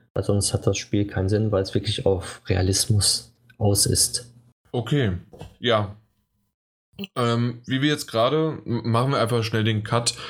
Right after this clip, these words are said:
Speaker 2: äh, und
Speaker 1: Ja.
Speaker 2: ist leider ein bisschen doof, ähm, aber, ähm, ich, ich weiß, du, du magst das Spiel,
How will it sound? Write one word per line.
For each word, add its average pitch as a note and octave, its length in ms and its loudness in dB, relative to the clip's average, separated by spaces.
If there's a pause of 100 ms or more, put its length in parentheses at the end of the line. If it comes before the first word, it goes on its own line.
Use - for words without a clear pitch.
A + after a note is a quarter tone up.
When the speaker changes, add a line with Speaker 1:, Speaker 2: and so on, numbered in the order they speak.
(200)
Speaker 2:
äh, A2+ 180 2
und A2+ 160 0
Speaker 1:
Ja. - 60 4
Speaker 2:
ist A#2+ 120 -4
leider A#2+ 200 2
ein A#2+ 100 0
bisschen A2+ 260 2
doof, B2 480 0
ähm, A2+ 300 0
aber, A2 360 2 (200)
ähm, A2 320 4
ich, A#2 160 0
ich - 180 -2
weiß, D3+ 240 4
du, B2+ 100 -2
du - 180 -2
magst C#3+ 260 2
das E3 80 0
Spiel, E3 340 0